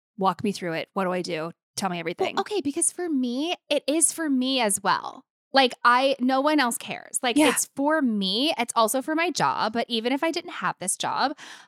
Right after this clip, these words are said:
Speaker 2: I, it would still be for me because it's also just so much better for your skin. The
Speaker 1: Yes.
Speaker 2: shaving, do you know how irritated that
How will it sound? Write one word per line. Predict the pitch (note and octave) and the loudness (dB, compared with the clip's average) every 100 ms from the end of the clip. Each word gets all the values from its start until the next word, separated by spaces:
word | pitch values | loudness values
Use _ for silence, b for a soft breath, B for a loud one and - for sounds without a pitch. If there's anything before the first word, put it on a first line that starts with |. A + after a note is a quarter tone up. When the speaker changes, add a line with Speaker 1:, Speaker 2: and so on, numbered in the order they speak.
| _ | _
Speaker 2:
I, | G#3+ A3+ - | 2 2 2
it | A#3 | 0
would | A3+ | 0
still | - - G#3 | 0 0 -2
be | A#3+ | -2
for | C4 D4 | -4 -4
me | G#3+ F3+ | -6 -6
because | A#3 A#3+ | -8 -6
it's | A#3+ - | -6 -4
also | G#3 C#4+ | -4 -2
just | C#4 C#4+ | -4 -4
so | C#4+ | -4
much | C4+ - | -6 -4
better | A3 A#3 | -6 -6
for | A#3+ | -6
your | B3 A3 | -10 -6
skin. | G#3 - - - A#3 F3 G#3 | -2 0 0 -2 -2 -4 -6
The | A#3+ | -2
Speaker 1:
Yes. | A#3+ C4 | 0 0
Speaker 2:
shaving, | - F#3+ G#3+ C#4 D#4+ E4+ F4 _ _ _ - | -2 -2 -4 -4 -4 -6 -10 _ _ _ -4
do | |
you | C4+ | -2
know | D4+ | 0
how | E4+ G4+ - | -2 -4 -6
irritated | B3+ A#3 A#3+ B3+ C4+ D4 D4+ D4+ | -8 -6 -4 -4 -4 -2 -2 -2
that | C#4+ | -2